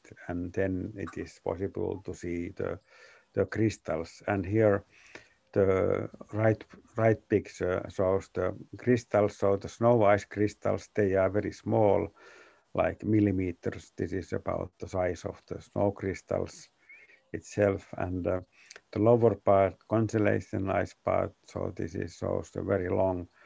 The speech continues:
cylinders, quite, quite large crystals. So, uh, also the crystal structure can, uh, can tell the difference quite clear. And the crystals, the deeper you go, the larger the crystals will be,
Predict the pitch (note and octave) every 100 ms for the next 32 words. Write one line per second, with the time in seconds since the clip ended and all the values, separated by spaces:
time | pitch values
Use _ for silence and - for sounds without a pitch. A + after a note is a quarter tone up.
0 | - - _ - G#2 G#2 G2 F2 E2 -
1 | - E2+ E2+ - - G#2+ G#2 - G#2+ G2+
2 | - - G2 G#2 - - G#2+ G2+ - F2
3 | E2 - F#2 F#2 F#2+ - - A2+ G2+ -
4 | G2+ - F#2+ F#2 G2+ F#2 G#2 G2+ F2+ F2
5 | - F2 - - F2+ - G1+ - - _
6 | _ _ _ - _ _ _ _ _ -
7 | G2 F#2+ A2 B2+ - - G#3+ F3 D#3+ C3
8 | - F#2+ F2+ F#2+ F#2+ F2 F2 G2 - F#2+
9 | F#2 G2 - - F2 - _ - F2 -
10 | - - G2 F2 E2+ - G#2 - G#2+ G2
11 | - - _ _ _ _ - F#2 A2+ G#2+
12 | G2+ F#2 F#2+ F2 G#2+ G#2+ G2+ G2+ G2 G#2
13 | G2+ - F2+ G2 - G2+ F#2 - F#2 F#2
14 | - F2 F2 F#2+ F#2